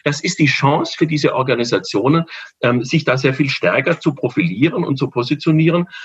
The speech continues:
Wenn sie die Chance nicht nutzen, dann, dann haben sie verspielt letztlich. Sie werden als, als Kooperationspartner für Staat und,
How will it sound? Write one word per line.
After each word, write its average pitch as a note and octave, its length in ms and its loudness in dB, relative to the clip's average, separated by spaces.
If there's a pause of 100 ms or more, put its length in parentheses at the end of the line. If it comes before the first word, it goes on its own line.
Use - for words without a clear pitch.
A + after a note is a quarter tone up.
(180)
Wenn C#3 100 4
sie E3 100 6
die D#3+ 100 2
Chance E3 360 4
nicht D#3 140 2
nutzen, G3+ 420 0
dann, F3+ 240 4
dann E3+ 240 2
haben E3+ 140 2
sie F#3 140 0
verspielt G3 580 -4
letztlich. G2 400 -4
Sie A#2+ 100 -2
werden B2+ 320 0
als, C3 320 -2
als B2+ 320 -2
Kooperationspartner C#3+ 1040 0
für C#3+ 140 0
Staat A2+ 340 2
und, D3+ 200 0